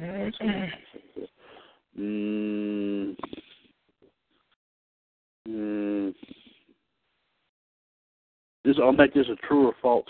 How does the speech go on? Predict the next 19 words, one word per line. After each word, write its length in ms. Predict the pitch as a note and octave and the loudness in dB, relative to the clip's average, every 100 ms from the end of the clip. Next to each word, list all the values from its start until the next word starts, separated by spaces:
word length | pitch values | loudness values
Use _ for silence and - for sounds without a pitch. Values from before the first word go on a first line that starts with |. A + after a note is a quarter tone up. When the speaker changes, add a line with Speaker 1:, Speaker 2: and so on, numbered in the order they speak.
| - | -2
Speaker 2:
question. 340 | G#2 F#2 F2 - _ _ _ _ _ _ _ _ _ _ _ _ _ _ _ _ | -2 -2 -6 -16 _ _ _ _ _ _ _ _ _ _ _ _ _ _ _ _
Make 180 | G2+ G2 | -4 -4
th-, 140 | - G2+ | -6 -6
make 200 | G#2 F#2+ | -6 -4
this 120 | G2 | -6
easy, 300 | G2+ G2+ F#2+ - | -4 -4 -4 -6
easy, 400 | G2+ F2+ F#2 D2+ | -4 -4 -4 -2
an 160 | C#2 G2 | -4 -4
easy 260 | G2+ F#2+ | -6 -4
answer. 340 | F#2+ G2 - E2 _ _ _ _ _ _ _ - _ _ _ A2+ | -2 -4 -6 -12 _ _ _ _ _ _ _ -20 _ _ _ 4
Going 340 | C3 D3+ E3 | 8 10 8
into 680 | D3+ D3 D3 - B2+ B2 A#2 | 6 0 -2 -2 0 2 6
Road 260 | B2 C3 B2 | 8 8 6
Wild 360 | B2 B2 A#2+ | 4 4 2
nineteen 460 | A2+ A#2+ - B2 A#2 | 2 0 0 -4 -2
ninety-nine, 680 | A#2 A2 G#2+ A#2 A2 G#2+ G2+ _ _ _ _ _ | 0 0 2 4 4 2 -6 _ _ _ _ _
in 100 | G#2 | -6
the 60 | G#2 | -2
match 320 | G#2 B2 A#2+ | 4 6 6